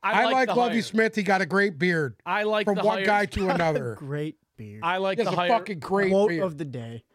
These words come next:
Speaker 2: Have you seen his beard? Got a great beard.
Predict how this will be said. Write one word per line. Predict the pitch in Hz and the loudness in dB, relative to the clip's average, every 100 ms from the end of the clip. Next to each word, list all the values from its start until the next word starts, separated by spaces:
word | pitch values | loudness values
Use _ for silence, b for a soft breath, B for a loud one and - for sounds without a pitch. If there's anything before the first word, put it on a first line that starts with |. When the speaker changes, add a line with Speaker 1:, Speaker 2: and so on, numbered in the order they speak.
| b | b
Speaker 2:
Have | 156 | -8
you | 190 | -8
seen | - 247 | -4 -2
his | 233 | -2
beard? | 170 220 262 226 _ _ _ _ _ _ _ _ _ - | 0 0 0 -6 _ _ _ _ _ _ _ _ _ -2
Got | 208 | 0
a | 196 | 2
great | 214 214 | 0 0
beard. | - 175 110 | 0 -6 -6